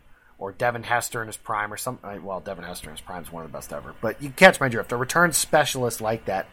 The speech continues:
essentially what you're asking for somebody to do is ninety percent of the time take a knee in the end zone.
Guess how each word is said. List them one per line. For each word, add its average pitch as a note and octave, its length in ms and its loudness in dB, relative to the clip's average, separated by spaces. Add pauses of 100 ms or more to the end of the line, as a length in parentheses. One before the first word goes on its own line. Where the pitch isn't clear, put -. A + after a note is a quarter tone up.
(600)
essentially F#3+ 480 8
what D3 180 8
you're C3 160 4
asking C#3 440 8
for A#2+ 300 4
somebody C3 320 2
to G#2+ 120 -8
do C#3 240 2
is A#2 180 2
ninety C3+ 680 0 (560)
percent C3+ 320 2
of C3+ 80 4
the B2+ 60 -2
time C3+ 440 4 (580)
take D3 180 2
a C#3 40 -2
knee C3+ 180 2
in B2 80 0
the A#2 100 -2
end A#2 160 -4
zone. - 180 -8